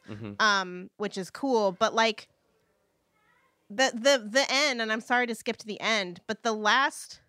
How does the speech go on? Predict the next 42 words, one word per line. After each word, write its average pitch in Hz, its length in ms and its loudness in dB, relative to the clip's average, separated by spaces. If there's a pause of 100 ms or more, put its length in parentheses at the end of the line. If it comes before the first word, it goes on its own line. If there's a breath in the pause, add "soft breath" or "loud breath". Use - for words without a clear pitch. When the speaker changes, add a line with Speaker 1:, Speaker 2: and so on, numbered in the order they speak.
(880)
Speaker 2:
the 233 100 -6
last 254 320 4
shot 277 300 4
of 233 80 -2
Alan 233 280 0
Rickham, 233 400 -4
Rickman 240 440 -2
watching 214 400 2
them 208 140 -8
kiss, - 540 -6 (580 soft breath)
it's 240 200 -4
through 294 320 -4
a 349 100 0
window, 208 540 2
it's 208 220 -8
dark, 202 500 2 (720)
it's 233 180 -2
not 220 280 2
even 320 200 -4
a 269 40 0
close-up, 247 680 0 (720)
and 285 200 2
there 370 120 2
are 294 100 4
blinds 240 520 0
in 262 60 -2
the 220 80 -2
window. 196 200 0
I 233 160 2
love 330 220 0
that 277 140 -4
there 240 140 0
are 214 80 2
blinds 202 560 0
in 196 80 -6
that 170 180 -2
window. 202 540 0
Speaker 1:
Mm-hmm. 113 260 -8
Speaker 2:
And 254 120 0
you 302 60 0
can 311 200 -4
still 349 640 -2